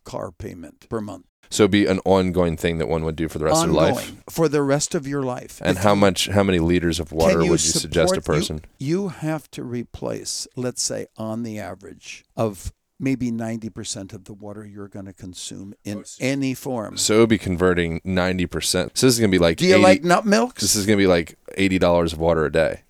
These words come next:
Speaker 1: No, no, no, no, no. So you don't drink this straight.
Speaker 2: Okay.
Speaker 1: That's the first thing. This is depleted so much so that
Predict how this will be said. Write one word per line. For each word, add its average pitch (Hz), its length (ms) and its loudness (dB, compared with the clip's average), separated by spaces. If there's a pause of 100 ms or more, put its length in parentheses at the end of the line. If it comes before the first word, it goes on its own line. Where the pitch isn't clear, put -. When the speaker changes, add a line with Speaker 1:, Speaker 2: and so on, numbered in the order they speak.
(160)
Speaker 1:
No, 185 420 2
no, 113 220 -6
no, 110 200 -10
no, 95 200 -14
no. 85 220 -18 (360)
So 147 360 0 (200)
you 143 300 -4
don't 143 420 -4
drink 123 380 -8
this 107 180 -8
straight. - 600 -14 (360)
Speaker 2:
Okay. 82 160 -4
Speaker 1:
That's 73 160 -4
the 113 80 -8
first - 380 -10
thing. - 240 -20 (100)
This 190 340 0
is 185 220 0 (180)
depleted 147 840 -4
so 151 320 -2
much 147 300 -2
so 131 320 -2
that 117 260 0